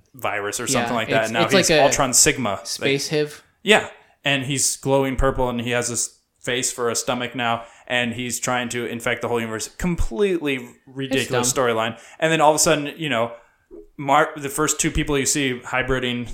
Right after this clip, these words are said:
Speaker 1: this rendition of Marvel and Capcom is Captain America and Mega Man. And I'm just like, "What?"
Speaker 2: Yeah, I actually, okay.
Speaker 1: And then
Speaker 2: the
Speaker 1: Sir
Speaker 2: very
Speaker 1: Arthur
Speaker 2: first
Speaker 1: from
Speaker 2: scene
Speaker 1: Yeah.
Speaker 2: was,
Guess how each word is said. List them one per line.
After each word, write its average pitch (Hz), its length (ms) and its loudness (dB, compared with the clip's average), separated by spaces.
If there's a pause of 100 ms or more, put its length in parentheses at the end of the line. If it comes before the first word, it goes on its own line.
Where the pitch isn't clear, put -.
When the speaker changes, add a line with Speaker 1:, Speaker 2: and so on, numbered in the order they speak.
Speaker 1:
this 127 360 2
rendition 127 420 -2
of 113 100 -6
Marvel 120 280 2
and 117 100 -6
Capcom 120 540 -2 (500)
is 117 600 -6
Captain 135 300 0
America 127 360 0
and 113 160 -6
Mega 127 240 2
Man. 104 240 -2
And - 580 -12
I'm 156 60 -4
just 160 140 -2
like, 160 120 -2 (260)
"What?" - 300 -2 (120)
Speaker 2:
Yeah, 165 320 4 (260)
I 285 180 6
actually, 302 280 -2
okay. 170 280 0
Speaker 1:
And 196 120 8
then 196 120 6
Speaker 2:
the 175 60 8
Speaker 1:
Sir 196 200 8
Speaker 2:
very 220 120 12
Speaker 1:
Arthur 175 320 8
Speaker 2:
first 208 120 2
Speaker 1:
from 156 80 4
Speaker 2:
scene 139 500 -2
Speaker 1:
Yeah. 101 200 -2 (400)
Speaker 2:
was, 147 680 4